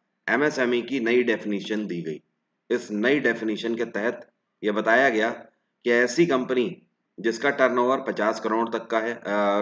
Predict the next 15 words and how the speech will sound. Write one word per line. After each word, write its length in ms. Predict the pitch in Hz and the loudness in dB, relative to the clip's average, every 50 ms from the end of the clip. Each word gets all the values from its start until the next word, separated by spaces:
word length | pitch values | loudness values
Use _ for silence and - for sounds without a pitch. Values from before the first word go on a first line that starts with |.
| 101 - | 0 0
टर्नओवर 360 | 120 117 120 120 123 127 117 | -2 0 0 2 0 0 0
दो 160 | 107 110 107 | 2 0 0
सौ 140 | 104 123 120 | 0 -2 -4
पचास 380 | - 107 - 101 104 110 107 | -4 -4 -4 -2 -2 -2 -2
करोड़ 260 | - 113 107 110 110 107 | -4 -4 -4 -4 -4 -4
तक 140 | 113 107 | -6 -8
का 120 | - - 113 | -6 -6 -4
है 240 | 117 123 131 - _ _ _ _ _ _ - | -4 -4 -6 -8 _ _ _ _ _ _ -8
और 200 | - 104 101 - | -6 -6 -4 -2
इन्वेस्टमेंट 640 | 110 107 107 104 113 113 113 113 127 139 143 139 - | -2 -2 0 0 -2 -2 -2 -2 -2 0 0 0 -2
पचास 320 | 117 98 110 113 113 113 - | -4 -2 0 0 0 0 -2
करोड़ 240 | - 98 92 87 | -6 -6 -6 -6
तक 160 | 85 82 82 - | -8 -10 -14 -14
का 120 | - 78 | -14 -14
है, 140 | 71 69 | -14 -14